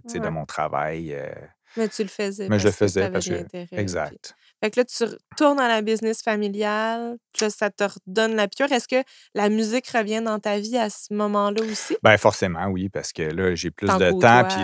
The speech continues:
Speaker 1: là,
Speaker 2: puis
Speaker 1: ben, il faut que je réapprenne, euh, tu sais, les produits, puis, euh, j'ai envie de, de, de me remettre à la musique. Fait que,
Speaker 2: Mhm.
Speaker 1: euh, fait que oui, c'est là. Euh, puis j'ai, tu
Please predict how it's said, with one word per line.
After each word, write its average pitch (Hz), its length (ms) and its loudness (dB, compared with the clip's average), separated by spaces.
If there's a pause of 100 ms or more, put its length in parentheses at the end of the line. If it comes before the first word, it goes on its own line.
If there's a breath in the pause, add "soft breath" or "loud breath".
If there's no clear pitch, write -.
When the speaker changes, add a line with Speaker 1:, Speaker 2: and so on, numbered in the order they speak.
Speaker 1:
là, 98 120 4
Speaker 2:
puis 92 80 4
Speaker 1:
ben, 82 180 0
il 80 80 -6
faut - 140 -4
que 95 60 -4
je 92 100 -2
réapprenne, 92 580 0
euh, 82 120 -2
tu - 480 -14
sais, 101 100 -4
les 90 160 -2
produits, 107 760 4
puis, 90 360 -4
euh, 76 1000 -8
j'ai 85 120 -8
envie 82 340 -4
de, 78 340 -4
de, 78 140 -12 (340)
de 78 80 -2
me 76 120 -4
remettre 90 320 -4
à 87 60 4
la 85 100 -2
musique. 82 520 0
Fait - 220 0
que, 104 140 -4
Speaker 2:
Mhm. 82 40 0
Speaker 1:
euh, 78 280 -4 (640 loud breath)
fait 85 140 -4
que - 160 -14
oui, 131 140 2
c'est 110 380 2
là. 104 500 6 (380 soft breath)
Euh, 85 640 -4 (600)
puis 113 220 2
j'ai, 101 320 2
tu 95 40 -8